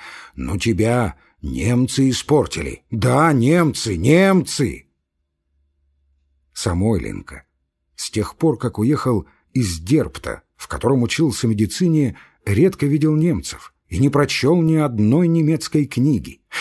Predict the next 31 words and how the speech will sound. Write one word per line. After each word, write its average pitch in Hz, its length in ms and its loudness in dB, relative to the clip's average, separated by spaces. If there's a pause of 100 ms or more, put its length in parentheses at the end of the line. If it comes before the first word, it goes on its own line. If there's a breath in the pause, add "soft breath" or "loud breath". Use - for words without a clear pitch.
(140 loud breath)
Но, 67 160 -6
по - 80 -4
его 120 260 2
мнению, 135 600 2
всё 156 320 0
зло 110 340 2
в - 120 -12
политике 131 560 0
и 123 80 4
науке 127 480 0
происходило 120 920 0 (260 loud breath)
от 101 220 -4
немцев. 101 640 -4 (380)
Откуда 113 520 0
у 90 80 0
него 92 260 0
взялось 123 440 0
такое 131 400 0
мнение, 147 640 2 (280 loud breath)
он 143 180 2
и 165 40 0
сам 147 320 0
не 95 80 2
мог 131 200 0
сказать, 139 520 -4 (220 loud breath)
но 120 180 2
держался 123 680 -2
его 131 220 0
крепко. - 520 -4 (520)
"Да, 165 460 2
немцы", 127 760 2